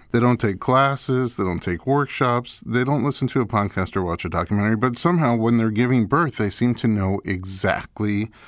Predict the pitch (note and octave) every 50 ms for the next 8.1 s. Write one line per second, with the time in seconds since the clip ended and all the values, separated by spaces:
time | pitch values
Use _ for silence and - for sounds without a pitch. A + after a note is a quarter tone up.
0 | - - - - - - - _ - - G#2 G2 - - G#2+ F#2+ F#2 E3 G#3 G#3
1 | C#3 F2 F2 E2+ - - G2 G2+ G2+ F#2+ G2 F#2+ F#2+ G2 A2 C3+ D#3+ F#3+ E3+ A2+
2 | F2 - - - G#2 A2+ A#2+ B2+ B2 A#2 G#2 B2+ A#2+ B2 C3+ C3 C3 A#2+ G#2+ G#2+
3 | G#2 F#2+ D#3+ F3+ A3 G#3+ E3+ C#3 C3 A#2+ A#2+ B2 B2 A#2 A#2+ A#2 - - D3 C3
4 | C3 B2+ B2+ B2+ A#2+ A2+ A2+ - - C3+ B2+ A#2 A#2 - C#3+ C#3+ D#3+ F3 E3+ D#3+
5 | C#3 - B2 A2 G2 A2 A2+ A2+ A2 A2+ A#2+ A2+ B2 B2+ D#3 F#3 E3+ C#3 G#2+ F#2
6 | F#2+ F2 E2+ - F#2+ F2+ F2+ F2 F2 - - - - - - - - - _ A2
7 | A2+ A2 G#2+ - - - - - A2+ A2+ G#2 A2+ A2 G#2+ G2+ F#2 G#2+ G2 D#2+ -
8 | -